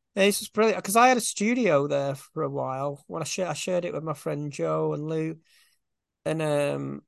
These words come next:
it's just a great place to be, you know, 'cause you're s-, you, you, you're in, you,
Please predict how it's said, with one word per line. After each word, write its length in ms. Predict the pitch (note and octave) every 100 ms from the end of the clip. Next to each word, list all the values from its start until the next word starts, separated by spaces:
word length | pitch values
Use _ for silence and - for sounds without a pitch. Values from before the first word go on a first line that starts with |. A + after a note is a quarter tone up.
| -
it's 140 | D#3
just 180 | - -
a 40 | G3+
great 380 | G3+ F#3+ - _ _
place 340 | F#3 E3+ D#3+
to 120 | - C#3+
be, 300 | D#3 G3+ F3+
you 60 |
know, 100 | D#3 C#3+
'cause 180 | D3+
you're 100 | D#3+
s-, 180 | D3+ -
you, 200 | E3+ F#3+
you, 140 | F3 F3
you're 220 | E3+ F#3
in, 240 | G3 G3 F3+
you, 180 | F3+